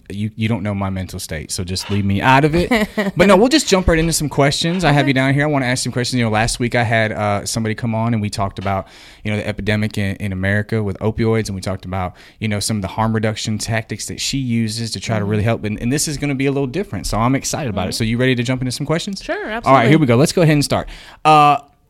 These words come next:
Speaker 1: working with individuals, uh, through recovery, I know is, is not an easy thing to do. Uh, what would you say was, or, you know, maybe still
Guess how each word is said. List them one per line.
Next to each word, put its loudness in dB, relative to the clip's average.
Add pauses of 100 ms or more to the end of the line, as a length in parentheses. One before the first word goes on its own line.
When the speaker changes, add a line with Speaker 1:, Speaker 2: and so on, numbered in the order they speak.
(200)
Speaker 1:
working 2
with 2
individuals, -2
uh, -2
through 0
recovery, 0
I -2
know 0
is, -4
is -2
not 0
an -6
easy -2
thing -6
to -8
do. -8 (100)
Uh, -2
what -2
would -2
you -2
say 0
was, 0
or, 0
you -2
know, -2
maybe -2
still 0